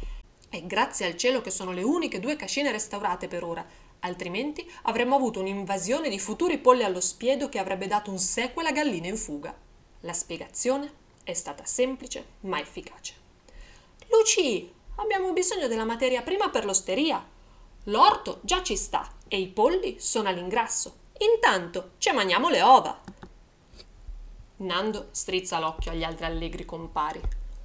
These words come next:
Lucia sospira e accetta. Inutile far notare che l'osteria aprirà,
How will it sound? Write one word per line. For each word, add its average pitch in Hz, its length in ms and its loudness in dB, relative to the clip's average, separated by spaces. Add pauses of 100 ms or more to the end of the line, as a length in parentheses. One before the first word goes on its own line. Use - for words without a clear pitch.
(120)
Lucia 320 400 -2
sospira 170 600 -4 (200)
e 208 80 -4
accetta. - 640 -12 (460)
Inutile 220 580 4
far 185 200 -4
notare 180 420 0
che 180 100 -6
l'osteria 180 480 -2
aprirà, 175 420 -2